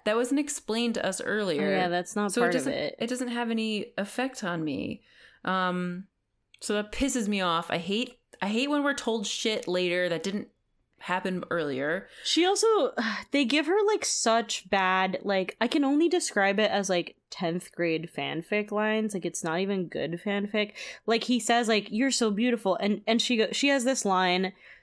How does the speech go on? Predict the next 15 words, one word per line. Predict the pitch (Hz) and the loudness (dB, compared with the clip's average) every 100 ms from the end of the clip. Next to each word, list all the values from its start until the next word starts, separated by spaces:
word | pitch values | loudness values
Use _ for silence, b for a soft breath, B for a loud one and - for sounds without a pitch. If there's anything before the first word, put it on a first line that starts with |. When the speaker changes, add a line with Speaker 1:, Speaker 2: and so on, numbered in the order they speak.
| B - | B -18
Speaker 2:
that | 180 196 | 0 2
I | 185 | 4
wrote, | 165 165 | 2 2
I | 202 | 0
wrote | 196 208 233 | 2 2 4
it | 202 | 4
out, | 175 175 | 2 2
like, | 175 | -2
how | - 170 170 | 0 0 2
she | - | 0
said | 180 156 147 | -2 0 2
it. | 185 202 | 2 2
It | |
was | 208 214 | 0 2
like, | 208 196 - | 0 0 -6